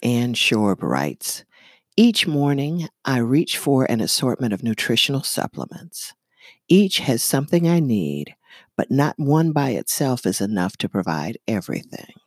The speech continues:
Here are the spiritual supplements she says she takes. First, his death on the cross is sufficient for my salvation.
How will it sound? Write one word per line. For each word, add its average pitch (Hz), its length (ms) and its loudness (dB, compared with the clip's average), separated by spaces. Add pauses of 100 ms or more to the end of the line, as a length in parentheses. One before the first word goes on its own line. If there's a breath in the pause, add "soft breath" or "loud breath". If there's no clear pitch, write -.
(1400 soft breath)
Here 269 340 4
are 147 300 4
the 117 440 0
spiritual 214 1000 4
supplements - 920 -6
she - 240 -4
says - 300 -4
she - 160 -6
takes. - 580 -10 (800)
First, - 680 0 (520 soft breath)
his 120 300 -2
death 160 500 0 (140)
on 175 160 4
the 180 100 2
cross - 720 -4 (240)
is 110 120 -6
sufficient - 840 -4 (220)
for - 200 -2
my 98 160 -2
salvation. - 840 -6